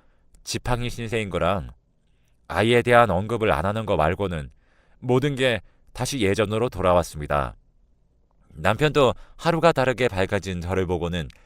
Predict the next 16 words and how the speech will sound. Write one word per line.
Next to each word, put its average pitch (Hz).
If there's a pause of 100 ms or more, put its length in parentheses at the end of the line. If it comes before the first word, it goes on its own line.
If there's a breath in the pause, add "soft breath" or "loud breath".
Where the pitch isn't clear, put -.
(260 soft breath)
좋아했었죠. 98 (1160 soft breath)
그런 135
저를 123
보고 120
좋아하는 113
남편을 104
보니 92 (640)
기분이 123
절로 113
좋아졌죠. 80 (1040 loud breath)
그러다 156 (240)
어느 117
날 143 (420)
남편이 127
며칠 95
동안 127